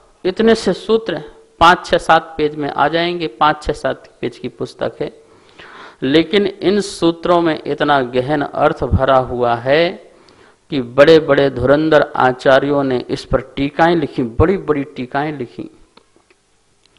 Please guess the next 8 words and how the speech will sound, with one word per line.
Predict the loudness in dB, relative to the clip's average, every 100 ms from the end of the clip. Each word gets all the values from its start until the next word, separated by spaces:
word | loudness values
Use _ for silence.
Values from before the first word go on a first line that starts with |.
| _ -4
अकलंक | 0 4 4 4 -2
देव | 0 2 4 2 -2 -20 -20 _ _ _ _ _ _ _ _
जैसे | -2 -2 0 -4
आचार्य, | 0 -2 2 2 2 -2 -12 -20 _ _ -20 _
पूज्यपाद | -2 -2 -2 -2 2 2
स्वामी | 0 -4 -2 -2 -4
जैसे | -6 -4 -8
आचार्य, | -4 -4 -2 0 2 0 -6 -8